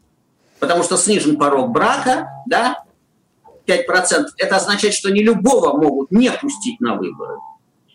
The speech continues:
И голосование по почте, это означает, что они могут посчитать как угодно. В этом, э, так сказать, в этом пейзаже наблюдение уже не имеет даже большого смысла, потому что,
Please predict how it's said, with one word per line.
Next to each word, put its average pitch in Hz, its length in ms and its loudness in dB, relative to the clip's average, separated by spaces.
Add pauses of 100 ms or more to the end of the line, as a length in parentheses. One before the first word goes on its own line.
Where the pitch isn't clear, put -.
(160)
И 226 120 2
голосование 233 680 2
по 202 140 0
почте, 262 380 0
это 196 140 0
означает, 190 400 0
что - 120 -6
они 208 100 0
могут 208 280 0 (240)
посчитать 214 580 0
как 160 280 0
угодно. 123 640 -2 (680)
В 151 40 -6
этом, 240 380 2
э, 175 800 2
так 160 100 -4
сказать, 165 200 -6
в - 40 -12
этом 226 200 2
пейзаже 214 560 0
наблюдение 208 680 2
уже 196 200 0
не 208 160 2
имеет 202 240 -2
даже 185 200 -2
большого 185 360 -2
смысла, 226 400 0
потому 139 340 -2
что, - 320 -4